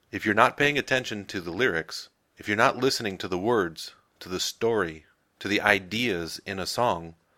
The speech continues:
then the voice of the singer is just another instrument.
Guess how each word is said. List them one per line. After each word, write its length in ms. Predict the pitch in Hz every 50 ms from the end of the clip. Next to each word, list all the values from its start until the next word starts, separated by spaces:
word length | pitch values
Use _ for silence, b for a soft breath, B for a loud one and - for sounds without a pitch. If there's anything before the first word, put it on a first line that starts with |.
| b b b b b
then 180 | - 107 113 110
the 80 | 101 92
voice 460 | 85 90 107 123 143 156 147 - -
of 100 | 101 98
the 80 | 98
singer 480 | - - - 139 120 95 87 87 87 - _ _ _ _ _ _ _ _ _ _
is 200 | - 95 85 80
just 560 | 85 85 - 110 107 92 82 - - - - - -
another 580 | 98 95 98 98 101 101 87 90 85 85 82 - -
instrument. 640 | 101 104 107 104 - - 87 85 80 80 78 -